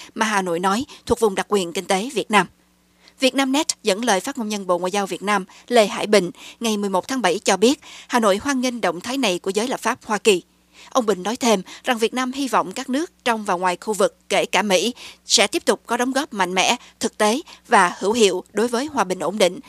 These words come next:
an ninh an toàn và tự do hàng không hàng hải trong khu vực. Trước đó, Bộ Ngoại giao Việt Nam từng thúc giục Hoa Kỳ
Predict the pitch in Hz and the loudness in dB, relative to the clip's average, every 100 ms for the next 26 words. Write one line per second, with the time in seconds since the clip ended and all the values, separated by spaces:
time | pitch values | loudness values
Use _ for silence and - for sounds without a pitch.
0 | - - 240 226 226 226 - 202 175 - | -6 0 0 0 -4 -6 2 2 2 -4
1 | - - 214 - 170 208 233 180 - 208 | -6 0 0 0 -2 -2 -2 -6 -6 -8
2 | 226 180 269 - - - 185 - 196 190 | -6 -6 -2 -2 0 -2 -2 -2 0 0
3 | - _ _ _ _ _ - 302 208 294 | -2 _ _ _ _ _ -4 2 2 2
4 | - - 226 214 214 247 202 214 220 214 | -6 -2 0 2 0 -4 -6 -4 -6 -4
5 | 196 165 269 214 196 - 220 - 196 | -8 -6 -8 -4 -4 -2 -4 2 2